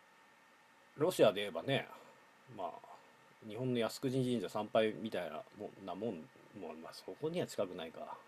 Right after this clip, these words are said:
まあ、ロシア正教とそのロシアの国家っていうのの関係が今、すごい密接になってきてるってことですね。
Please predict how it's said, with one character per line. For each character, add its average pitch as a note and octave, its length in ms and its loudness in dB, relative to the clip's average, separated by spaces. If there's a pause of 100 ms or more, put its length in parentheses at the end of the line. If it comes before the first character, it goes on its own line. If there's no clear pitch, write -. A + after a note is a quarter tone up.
(160)
ま - 100 -6
あ、 - 20 -4
ロ A3+ 140 -2
シ D4 140 4
ア D#4+ 80 10
正 C#4 200 6
教 B2 180 8
と G#2+ 180 4
そ - 140 -4
の A2 200 2
ロ E3 100 6
シ F3+ 100 4
ア C3+ 60 10
の G#2 100 4
国 A2+ 160 2
家 G#2 140 2
っ F#2+ 60 4
て - 160 -6
い - 20 -2
う F#2 40 -6
の G2 120 -4
の F#2+ 260 -2
関 C3 200 2
係 D3 120 6
が C#3 80 8
今、 D#3+ 200 4 (1500)
す C3 100 -4
ご G#3 180 10
い G2 140 8
密 C3 200 2
接 B3 200 6
に D4+ 60 8
な D#4 60 12
っ D#4+ 60 6
て - 120 2
き - 60 2
て A2+ 100 6
る - 40 4
っ - 20 -8
て G2+ 100 0
こ F#2 60 2
と E2+ 60 -2
で - 60 -6
す - 60 -2
ね。 F3 200 4